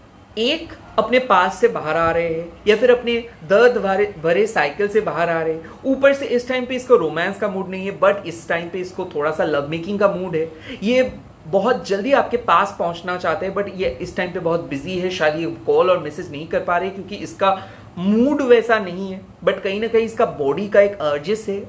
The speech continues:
और ये इसके body के अर्जेस को control नहीं कर पा रहे। So अगर आपके कोई person आपको message कर रहे हैं और बहुत ज़्यादा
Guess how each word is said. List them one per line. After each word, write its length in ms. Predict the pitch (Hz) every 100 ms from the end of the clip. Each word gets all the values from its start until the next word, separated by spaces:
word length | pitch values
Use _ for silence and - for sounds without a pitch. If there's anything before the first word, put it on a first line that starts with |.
| -
और 240 | 175 175
ये 220 | 214 156 -
इसके 260 | 165 -
body 300 | 180 151 147
के 120 | 180 208
अर्जेस 400 | 151 151 156 180
को 120 | 202
control 420 | 170 156 190 196
नहीं 180 | 196 190
कर 120 | 190
पा 220 | - 175
रहे। 160 | 165 180
So 280 | 180 208 202 - - - - - - - - - - - - - - 214
अगर 360 | 208 214 285
आपके 300 | 254 233 247
कोई 200 | 233 247
person 400 | - 185 185 220
आपको 320 | 165 165 190
message 440 | 185 156 156 202 202
कर 260 | - 185
रहे 160 | 185 190
हैं 60 | 190
और 360 | 170 165 - -
बहुत 400 | 156 156 165 196
ज़्यादा 640 | 185 170 165 180 185 185